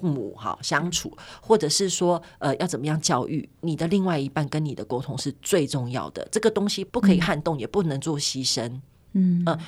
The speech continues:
Speaker 1: 我的意思是说，一开始我们在一起的时候，其实他的生母是会来家里陪孩子的。
Speaker 2: 嗯。
Speaker 1: 我怎么可能同一个屋檐下，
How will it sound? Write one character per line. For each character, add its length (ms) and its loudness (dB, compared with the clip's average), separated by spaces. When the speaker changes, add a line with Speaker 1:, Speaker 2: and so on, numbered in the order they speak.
Speaker 1:
我 80 8
的 80 4
意 140 2
思 120 0
是 120 2
说， 180 2
一 80 -4
开 180 2
始 100 0
我 80 2
们 140 -4
在 160 0
一 60 0
起 160 -4
的 100 -2
时 140 -2
候， 100 0
其 300 0
实 280 2
他 120 0
的 80 2
生 200 2
母 160 -2
是 140 -4
会 160 -2
来 140 0
家 240 -4
里 200 -10
陪 120 -8
孩 220 -10
子 180 -12
的。 200 -12
Speaker 2:
嗯。 320 2
Speaker 1:
我 420 -2
怎 220 -4
么 140 -4
可 240 -8
能 200 -10
同 240 0
一 60 -2
个 80 -4
屋 180 -2
檐 220 -4
下， 260 -6